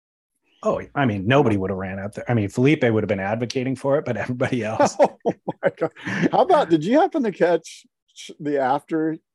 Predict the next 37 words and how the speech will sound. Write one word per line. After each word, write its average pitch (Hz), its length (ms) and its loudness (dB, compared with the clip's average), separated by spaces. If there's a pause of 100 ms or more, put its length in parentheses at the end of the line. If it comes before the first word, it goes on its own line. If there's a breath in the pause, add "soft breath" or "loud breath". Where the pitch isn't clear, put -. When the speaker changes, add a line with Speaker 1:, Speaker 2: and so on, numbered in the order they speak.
(420)
Speaker 2:
like, 127 180 0
in 139 100 2
between 117 360 0
Speaker 1:
No. 139 60 -2
Speaker 2:
one 135 100 -4
of 127 80 -4
the 117 60 -6
holding 127 360 -2
periods 143 360 -4
where 120 120 -6
Strider 123 420 -2
talked 120 360 -2
to - 60 -20
Felipe 113 340 -6 (100)
on 131 120 -6
the 101 80 -6
boat? 98 340 -6 (460)
Speaker 1:
No, 139 260 4
I 101 80 2
didn't. 127 360 -2 (1400 soft breath)
Speaker 2:
It 190 60 2
was 262 180 0
interesting 196 480 0
'cause 123 120 -2
I 190 120 4
was 233 140 2
looking 170 260 -2
at 147 120 -4
it - 60 -6
Speaker 1:
Tell 170 140 0
Speaker 2:
like, - 180 -4
Speaker 1:
me. - 300 -20 (400)
Speaker 2:
well, 190 120 6
he 185 120 4
was 190 120 -2
basically 185 340 0
like, 147 220 -4